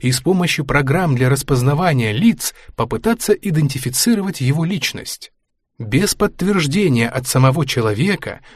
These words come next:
можно ошибиться и даже не узнать об этом. Но велика вероятность, что большинство попаданий будут точными. Онлайновый и офлайновый миры смешиваются друг с другом,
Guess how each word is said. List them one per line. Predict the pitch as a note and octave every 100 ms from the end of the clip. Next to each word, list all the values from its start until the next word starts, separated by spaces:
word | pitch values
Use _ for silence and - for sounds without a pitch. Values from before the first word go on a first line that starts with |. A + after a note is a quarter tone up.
| -
можно | A#2 B2 B2
ошибиться | - B2+ - C3 A3+ A3+ -
и | - C3+
даже | A2+ A2 A#2
не | C3
узнать | D3 C3 A3+ G3+
об | B2+ A#2
этом. | F#2+ - - - _ - - -
Но | A#2+ A2+
велика | A#2 A#2+ C3+
вероятность, | B2 A2+ A2 A2+ B2 C#3+ C#3+ -
что | - C3+
большинство | A2+ - B2 - D3+
попаданий | A3+ G3+ C3+ A2 G2 - - - -
будут | F#3 A3+ G3+ -
точными. | D3 C3 - F#2+ D#2+ - _ _ _ _ _ _ _ _ _ -
Онлайновый | C#3 C#3+ G3+ A#3+ A3+ G#3 F#3+ F#3
и | F3 F3+
офлайновый | E3 D#3+ - D#3+ F3 C#3 B2+ B2
миры | A#2 B2+ A3+ G3 - -
смешиваются | - C3 A3+ G#3+ F#3+ E3+ E3+ D#3+
друг | D3+ E3 B2+
с |
другом, | C3 G3+ C3+ G2+ F2+